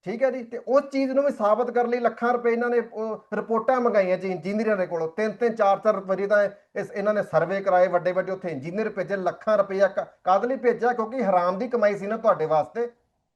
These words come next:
ਤੁਹਾਡੀ ਜੇਬ ਚੋਂ ਨਹੀਂ ਲੱਗਿਆ ਕੋਈ ਪੈਸਾ। ਤੁਹਾਨੂੰ ਸੰਗਤ ਦਿੰਦੀ ਸੀ, ਮਣਾ ਮੂੰਹ ਹੀ ਤੁਹਾਨੂੰ ਪੈਸਾ ਦਿੱਤਾ, ਤੁਹਾਡੀ ਭੁੱਖ ਕੱਢਤੀ। ਸਕੂਟਰਾਂ ਦੇ ਉੱਪਰੋਂ ਤੁਸੀਂ ਫਾਰਚੂਨਰ ਗੱਡੀਆਂ ਲਈ ਫਿਰਦੇ ਹੋ,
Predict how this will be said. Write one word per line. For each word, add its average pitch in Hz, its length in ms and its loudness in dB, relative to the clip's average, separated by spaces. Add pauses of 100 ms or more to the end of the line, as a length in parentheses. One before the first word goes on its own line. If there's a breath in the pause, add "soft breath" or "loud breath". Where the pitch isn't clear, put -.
(140)
ਤੁਹਾਡੀ 202 260 2
ਜੇਬ 196 300 4
ਚੋਂ 262 180 2
ਨਹੀਂ 262 100 2
ਲੱਗਿਆ 185 280 2
ਕੋਈ 180 120 -4
ਪੈਸਾ। 135 300 -4 (540)
ਤੁਹਾਨੂੰ 220 220 -2
ਸੰਗਤ 190 400 0
ਦਿੰਦੀ 196 320 -4
ਸੀ, 233 140 -6
ਮਣਾ 202 280 4
ਮੂੰਹ 226 180 2
ਹੀ 233 40 -4
ਤੁਹਾਨੂੰ 214 220 0
ਪੈਸਾ 175 360 2
ਦਿੱਤਾ, 226 360 2
ਤੁਹਾਡੀ 196 540 -2
ਭੁੱਖ 196 300 0
ਕੱਢਤੀ। 196 400 0
ਸਕੂਟਰਾਂ 233 500 -4
ਦੇ 233 100 4
ਉੱਪਰੋਂ 226 280 -4
ਤੁਸੀਂ 226 260 -6 (320 soft breath)
ਫਾਰਚੂਨਰ 214 460 6
ਗੱਡੀਆਂ 175 360 -2
ਲਈ 214 140 0
ਫਿਰਦੇ 202 380 -2
ਹੋ, 240 80 0